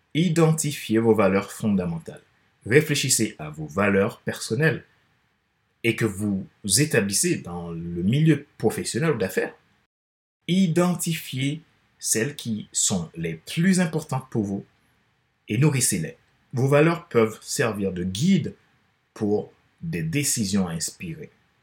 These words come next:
Neuf, incorporez l'inspiration dans vos réunions.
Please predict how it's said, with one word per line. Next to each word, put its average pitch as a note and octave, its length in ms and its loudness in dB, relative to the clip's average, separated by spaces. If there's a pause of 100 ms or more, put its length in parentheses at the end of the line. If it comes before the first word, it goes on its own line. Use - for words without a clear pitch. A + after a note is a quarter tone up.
(680)
Neuf, F2 560 -2 (380)
incorporez D3+ 840 2
l'inspiration A#2+ 840 -2
dans D3+ 320 0
vos C3 320 -2
réunions. D3 580 2